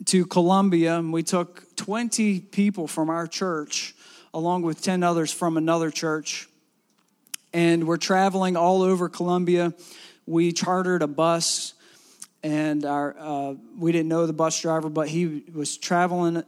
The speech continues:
we were traveling all over, like, two hours at a time. We'd be somewhere else every day, preaching and doing a children's service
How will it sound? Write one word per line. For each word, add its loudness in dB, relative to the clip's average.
we -6
were 2
traveling 0
all 2
over, 0
like, -10
two 2
hours 0
at -2
a -12
time. -4
We'd -2
be 0
somewhere 0
else -6
every -6
day, -8
preaching 0
and -4
doing 0
a -8
children's -2
service -4